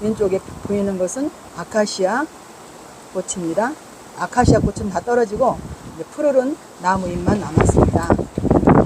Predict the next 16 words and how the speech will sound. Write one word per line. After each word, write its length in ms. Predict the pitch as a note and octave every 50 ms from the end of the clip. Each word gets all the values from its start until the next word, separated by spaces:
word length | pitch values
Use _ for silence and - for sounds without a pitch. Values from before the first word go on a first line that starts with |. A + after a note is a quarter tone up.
| - - - - - B2 - - - - - - - - - - - - - - - - - - - - - - -
바람이 260 | - - - - - -
많이 240 | - - - - -
부네요. 340 | - - - - - - - - - - - - - - - - - - - - - - - - - - - - - - - - - - - - - - - - - - - - - - - - - -
힐링 200 | - - - - F#4
가족 240 | F#4 - - -
여러분, 560 | - - - - - A#4+ B4+ B4 A4 - D#4+ - - -
오늘은 420 | - - - - - - - -
제가 220 | - - F#3 F#3
시-, 80 | F#3+ - - - - -
시간이 300 | - - C4+ D4 D4 B3
없어서 380 | - - - - - - - C4+ A#3+ F3 - - - - - - - -
어디를 280 | - F#3 - G3+ F#3+ F#3
가야 340 | - - - - - - A3+ -
해서 300 | - - B3+ B3+ G#3+ - - - - - - - - -
여기서 440 | F3 F3 F3 F3+ F#3 - A3 A#3+ A#3+
종료하겠습니다. 1040 | A3+ - G3 G3 G3 G3 G3 G#3+ G#3+ A#3 A#3 - G3+ F3 E3+ E3+ F#3 G#3 A#3+ C#4+ E4